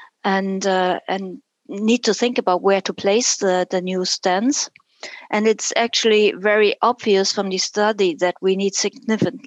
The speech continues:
significantly more stands at and around Alcyon. We need shelters for the bikes, if possible, smart shelters. Uh,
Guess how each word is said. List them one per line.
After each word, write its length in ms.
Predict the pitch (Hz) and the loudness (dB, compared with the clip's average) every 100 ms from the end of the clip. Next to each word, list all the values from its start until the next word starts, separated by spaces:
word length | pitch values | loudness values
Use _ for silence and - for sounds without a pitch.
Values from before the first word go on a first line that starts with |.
| - 208 | -16 -6
significantly 840 | - 220 240 247 196 175 165 175 | -4 -4 -4 -4 -4 -8 -6 -6
more 280 | 160 156 185 | -2 0 0
stands 600 | - - 214 262 - - _ _ _ - | -2 -2 0 0 -2 -6 _ _ _ -4
at 160 | 214 - | -4 -4
and 180 | - 180 | -8 -6
around 400 | 170 165 170 165 - | -4 -2 -2 -4 -6
Alcyon. 580 | 170 175 202 202 269 302 - - - - 220 | -6 -6 -4 -2 -4 -6 -14 -16 -16 -6 0
We 100 | 208 | 0
need 200 | 202 - | 0 0
shelters 440 | 214 208 240 240 | 0 0 -2 -4
for 120 | 247 | -2
the 120 | 233 | -2
bikes, 560 | 214 214 240 320 - - | 0 2 2 0 -2 -4
if 180 | - - | -4 -2
possible, 580 | 208 196 202 180 175 175 | 0 0 -2 0 -2 -2
smart 400 | - 170 202 - | -4 -2 -2 0
shelters. 720 | 247 254 262 285 294 - - - - - - - _ _ - | -2 -2 0 -2 0 -6 -8 -18 -20 -20 -20 -20 _ _ -6
Uh, 200 | 190 190 | -4 -4